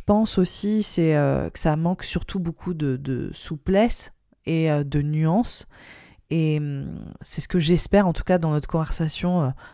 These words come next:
avoir pu amener et montrer qu'en fait, euh, voilà, l'astrologie, c'est nourri de, de plein de, euh, façons de voir les choses.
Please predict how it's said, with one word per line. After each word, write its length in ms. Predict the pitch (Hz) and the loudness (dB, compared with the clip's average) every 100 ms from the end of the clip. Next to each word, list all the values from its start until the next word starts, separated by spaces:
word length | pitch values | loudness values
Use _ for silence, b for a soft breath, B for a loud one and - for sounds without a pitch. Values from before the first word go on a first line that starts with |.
| - | 0
avoir 320 | 160 156 - | 2 4 2
pu 140 | - | 0
amener 280 | 156 156 185 | 0 2 2
et 40 | 175 | 0
montrer 260 | 151 - | -2 -4
qu'en 220 | 180 160 143 | -4 -4 -2
fait, 300 | 170 175 165 | -2 0 -2
euh, 120 | 139 | -2
voilà, 280 | 151 233 208 | 2 2 2
l'astrologie, 500 | 139 - 151 156 196 | -2 -2 0 0 -2
c'est 380 | - 160 - 147 | -2 -6 -6 -2
nourri 280 | 160 165 | 0 0
de, 180 | 185 - - | -2 -6 -8
de 80 | - | -8
plein 360 | - 202 208 208 B B - | 2 4 4 0 B B -10
de, 160 | 147 160 | -2 2
euh, 260 | 160 131 | 2 0
façons 400 | 139 160 156 202 | -2 0 0 0
de 80 | 196 | -2
voir 220 | 156 151 | 0 -2
les 80 | 147 | -2
choses. 400 | 143 - 214 247 | -4 0 2 2